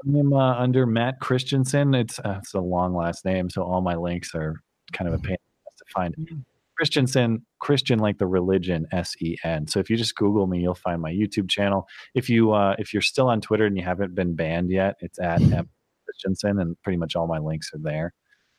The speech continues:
Speaker 1: Um, but yeah, if you, if you type the name in, you should be able to find it.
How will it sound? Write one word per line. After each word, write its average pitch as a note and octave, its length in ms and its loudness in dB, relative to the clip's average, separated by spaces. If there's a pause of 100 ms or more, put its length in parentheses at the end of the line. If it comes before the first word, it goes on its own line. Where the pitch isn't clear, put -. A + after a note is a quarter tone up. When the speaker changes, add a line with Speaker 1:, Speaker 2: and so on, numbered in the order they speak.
(180)
Speaker 1:
Um, F2 540 0 (100)
but C3+ 140 2
yeah, F3+ 140 2
if A2 120 2
you, A2 100 2
if A#2 140 -2
you A#2+ 60 2
type C#3+ 240 0
the - 60 2
name A2 240 2
in, A2 100 2
you G#2+ 80 0
should G2 220 -2
be F2 100 0
able D#2+ 180 -2
to D2+ 120 -8
find D2+ 280 -6
it. D#2+ 140 -6